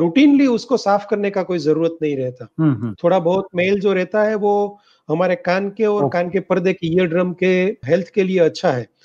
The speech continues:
Speaker 1: उसके रक्षण के लिए चाहिए। तो कान को बिल्कुल कुदरती साफ करने
Speaker 2: अच्छा।
Speaker 1: की, अ, जो व्यवस्था है, उसको डिस्टर्ब नहीं करना चाहिए,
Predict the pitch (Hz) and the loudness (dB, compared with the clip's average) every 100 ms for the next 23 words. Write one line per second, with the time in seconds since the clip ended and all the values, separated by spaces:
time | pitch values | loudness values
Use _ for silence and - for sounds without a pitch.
0 | _ 170 - 165 165 190 185 180 180 175 | _ -8 -2 0 0 -6 -6 -4 -4 -4
1 | 151 139 113 _ _ _ _ - 165 170 | -4 -4 -6 _ _ _ _ -6 -2 -2
2 | 190 233 185 196 185 233 233 196 202 214 | 0 0 0 -2 0 -2 0 0 2 2
3 | 208 180 190 - 202 196 - 208 202 - | -2 -4 -2 -2 -2 -2 -2 -2 -2 0
4 | 170 165 165 165 170 135 180 175 151 170 | 2 4 4 2 0 -2 -2 -2 0 0
5 | 175 202 214 190 - 156 156 - 180 202 | 0 -2 0 -2 -4 -4 -4 -6 -4 -4
6 | 196 185 185 196 214 285 | -2 -4 -6 -6 -10 -10